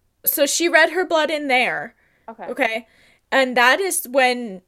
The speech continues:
Speaker 1: when she got back, she was able to use that chronograph to travel on her own accord back in time because she had her blood already read into it.
Speaker 2: Yes.
Speaker 1: All it needed at that point was Gideon's.
Speaker 2: Yes.
Speaker 1: So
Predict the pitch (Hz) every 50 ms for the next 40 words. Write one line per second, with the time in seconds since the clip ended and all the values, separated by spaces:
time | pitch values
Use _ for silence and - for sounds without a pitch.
0 | _ - 226 226 226 233 - 269 254 247 247 254 - 320 285 254 220 233 - -
1 | - - 277 254 247 226 240 226 220 240 220 247 247 240 226 233 - - 220 214
2 | 202 - - - - 277 285 294 277 269 220 220 196 190 190 190 - - 226 208
3 | - - 220 208 190 214 196 165 - 190 226 214 214 226 226 208 190 196 185 -
4 | - - 269 240 208 185 185 - - 180 185 - 226 202 - 226 196 175 170 175
5 | 180 180 - 226 190 180 180 175 - - - - 196 220 226 214 196 - 233 220
6 | 185 175 202 180 - 170 156 160 160 135 - - 147 139 - 147 156 160 - -
7 | - - - _ _ _ _ _ _ _ _ _ - 214 190 - - - - 240
8 | 247 269 302 320 311 - 262 277 294 294 277 262 220 233 214 208 - 196 196 -
9 | - - 196 190 - 110 196 - 185 180 - 214 208 185 156 101 80 64 - -
10 | - - - _ _ _ _ _ _ _ _ _ _ _ _ _ _ _ _ -
11 | 185 208 202 - - - _ _ - - _ _ _ _ _ _ _ _ _ _
12 | _ _ _ _ _ _ _ _ _ _ _ - - - - 277 240 220 196 165
13 | 165 185 -